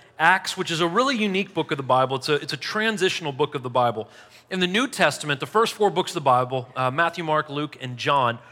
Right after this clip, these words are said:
are the Gospels, which is essentially the story of Jesus, uh, the things Jesus did, the miracles of Christ, the teachings of Christ, and him grooming up a group of men and women that he's going to send out to all the world to tell people about him,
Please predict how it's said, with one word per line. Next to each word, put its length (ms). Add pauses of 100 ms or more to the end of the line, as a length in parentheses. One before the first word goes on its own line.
(140)
are 80
the 60
Gospels, 680 (360)
which 180
is 120
essentially 720
the 100
story 540
of 100
Jesus, 480 (420)
uh, 300 (100)
the 120
things 400
Jesus 340
did, 260
the 60
miracles 480
of 100
Christ, 420
the 60
teachings 440
of 100
Christ, 400 (240)
and 180
him 440
grooming 600
up 640
a 60
group 220
of 120
men 180
and 140
women 220
that 100
he's 140
going 220
to 100
send 560
out 300
to 80
all 220
the 80
world 420 (260)
to 80
tell 300
people 300
about 260
him, 160